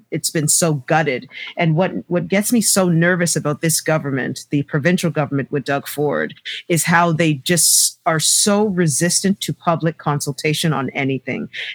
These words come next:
Everything always feels like it's a backroom deal and then we just get an announcement.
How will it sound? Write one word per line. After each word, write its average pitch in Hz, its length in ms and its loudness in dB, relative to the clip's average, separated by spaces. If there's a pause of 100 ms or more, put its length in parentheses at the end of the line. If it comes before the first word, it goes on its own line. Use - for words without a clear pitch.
(140)
Everything 208 600 4
always 180 420 2
feels 170 380 0
like 156 360 -2
it's 160 200 -2
a 151 60 2
backroom 151 520 2
deal 156 420 2
and 147 160 2
then 139 160 0
we 151 100 2
just 156 260 -2
get 147 140 2
an 139 80 0
announcement. 135 720 -2